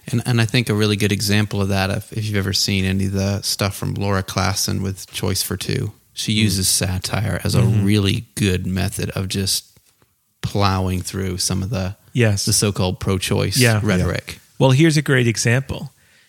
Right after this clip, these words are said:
Speaker 3: of the going soft on this. Um, and I think it was a great billboard, but there was a billboard, there was a, there was a controversy that came up. I think it was, she mentioned it, that girl you just mentioned.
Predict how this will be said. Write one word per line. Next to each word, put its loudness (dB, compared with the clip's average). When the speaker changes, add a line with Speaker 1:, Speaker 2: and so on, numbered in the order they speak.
Speaker 3:
of 0
the 2
going 2
soft 2
on 2
this. -6
Um, 2
and 4
I 6
think 0
it 4
was 4
a 4
great 4
billboard, 4
but 2
there 6
was 4
a 4
billboard, 2
there 0
was -2
a, -2
there -4
was 0
a 2
controversy 0
that -2
came 2
up. 2
I -2
think -6
it 2
was, -2
she -2
mentioned 0
it, -8
that -6
girl 2
you 4
just -2
mentioned. -6